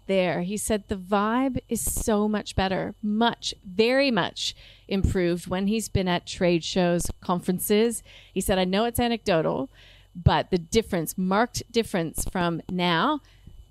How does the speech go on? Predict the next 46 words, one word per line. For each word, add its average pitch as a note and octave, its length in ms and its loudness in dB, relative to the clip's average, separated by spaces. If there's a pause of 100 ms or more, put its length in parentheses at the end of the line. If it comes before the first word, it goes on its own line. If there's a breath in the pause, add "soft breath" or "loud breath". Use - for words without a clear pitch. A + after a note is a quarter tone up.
(100)
to G3 100 -2
this E3+ 140 -6
time E3+ 200 0
last E3+ 340 -2
year. G#3 280 -2
Supply - 380 -10
chains - 300 -8
are - 140 -10
easing, G3+ 640 0
you F3+ 80 -4
know, E3+ 500 0
a-, - 280 -6 (260)
and F#3+ 580 -4
being A#3 380 2
in G3 200 2
that F3+ 200 0
repair G3 640 2
and F#3 160 -2
renovation F3+ 640 2
end F3+ 160 0
of E3+ 80 -4
the F#3 80 -2
market, E3 460 0 (320 loud breath)
he G3+ 120 0
reckons F3+ 360 2
has E3 140 0
put - 180 -2
them F3 140 -2
into E3 260 -2
good - 300 -4
stead. - 380 -4 (320 loud breath)
So A#3+ 140 2
that C4 160 4
was C4+ 160 2
one A#3+ 120 4
of A3 100 0
the A3 80 2
companies G3 540 2
that G3 140 2
I F#3+ 100 2
had F#3 160 0
the G3 80 0
pleasure F3+ 300 2
of E3+ 80 0
speaking E3+ 460 -2
to. B3+ 440 2